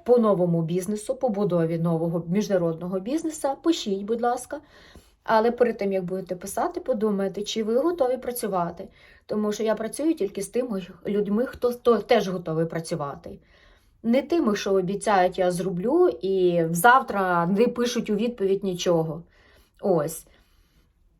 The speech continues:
Тому що якщо ви така людина, що буде там <laughs> незалежно від різних обставин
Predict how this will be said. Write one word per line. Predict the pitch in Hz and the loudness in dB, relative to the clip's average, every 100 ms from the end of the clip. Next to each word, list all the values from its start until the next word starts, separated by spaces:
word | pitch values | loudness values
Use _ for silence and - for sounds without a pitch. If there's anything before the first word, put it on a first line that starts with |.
| _ - - _ | _ -20 -20 _
Тому | - 233 240 | -2 2 2
що | 240 | 4
якщо | 202 - 220 | 2 2 0
ви | 190 | 0
така | 190 180 175 | -2 0 0
людина, | 175 175 175 156 170 | 0 0 0 -2 -8
що | - | -8
буде | 175 175 170 147 - | -6 -4 -4 -4 -4
там | 165 147 165 - _ - | -6 -6 -10 -18 _ -16
<laughs> | 202 - 196 - 403 403 294 240 220 208 208 208 | -16 -14 -16 -6 -4 -2 -4 -8 -10 -12 -14 0
незалежно | 220 277 262 247 220 202 190 | 6 6 8 8 6 4 -2
від | 185 | -4
різних | 196 220 180 185 | -2 0 0 -2
обставин | 185 175 - 208 175 160 151 156 | -4 -4 2 6 6 4 -4 -6